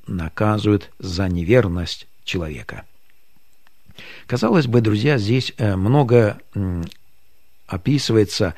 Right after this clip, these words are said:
разных войн, много разрушений, много разных,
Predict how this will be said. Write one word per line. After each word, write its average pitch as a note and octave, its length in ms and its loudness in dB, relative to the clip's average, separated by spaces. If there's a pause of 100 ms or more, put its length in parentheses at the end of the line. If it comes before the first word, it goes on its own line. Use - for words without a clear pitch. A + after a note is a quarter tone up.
(280)
разных G2+ 580 0
войн, A2+ 520 6 (200)
много A#2+ 420 4
разрушений, G2+ 880 2 (320)
много C3 500 4
разных, A2 520 2